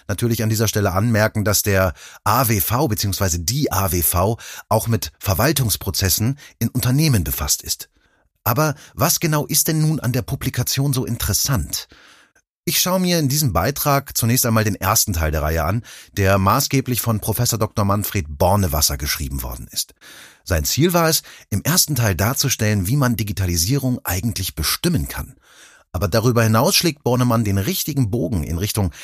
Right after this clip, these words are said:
Auswirkungen auf die Gesamtorganisation. Und genau an der Stelle beginnt es richtig spannend zu werden. Vielleicht starten wir mit so einem kleinen Zitat von Bornewasser.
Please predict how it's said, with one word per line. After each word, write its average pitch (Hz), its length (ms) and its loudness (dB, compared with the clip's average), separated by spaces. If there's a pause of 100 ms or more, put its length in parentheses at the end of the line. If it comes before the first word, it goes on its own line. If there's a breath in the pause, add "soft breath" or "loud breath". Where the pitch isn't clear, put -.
(200 loud breath)
Auswirkungen 127 760 2
auf - 160 -2
die - 80 -6
Gesamtorganisation. 73 1300 -2 (300 loud breath)
Und 92 140 -6
genau 175 360 2
an 165 140 -2
der 71 140 0
Stelle 92 360 0 (300 loud breath)
beginnt 95 260 -2
es - 180 0
richtig 107 320 0
spannend 80 440 -2
zu - 200 -4
werden. - 340 -10 (580 soft breath)
Vielleicht - 560 -2
starten 127 440 0
wir 120 80 2
mit 110 100 0
so 117 80 0
einem 98 180 0
kleinen 101 320 2
Zitat - 460 -4
von 76 180 -2
Bornewasser. 65 540 -4